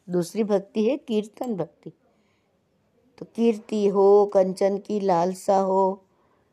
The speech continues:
कीर्तन भक्ति तो बिगड़ जाएगी। कीर्तन भक्ति रही नहीं है। जीवन में कीर्ति का मोह और कंचन का लोभ आया, तब से कीर्तन भक्ति बिगड़ गई, कीर्तन भक्ति का नाश हुआ है।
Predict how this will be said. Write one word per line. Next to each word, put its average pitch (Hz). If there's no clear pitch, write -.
कीर्तन 233
भक्ति 254
तो 233
बिगड़ 214
जाएगी। 156
कीर्तन 294
भक्ति 294
रही 247
नहीं 185
है। 127
जीवन 202
में 190
कीर्ति 185
का 180
मोह 170
और 160
कंचन 180
का 175
लोभ 175
आया, 156
तब 277
से 262
कीर्तन 190
भक्ति 160
बिगड़ 160
गई, 143
कीर्तन 170
भक्ति 160
का 254
नाश 160
हुआ 147
है। 143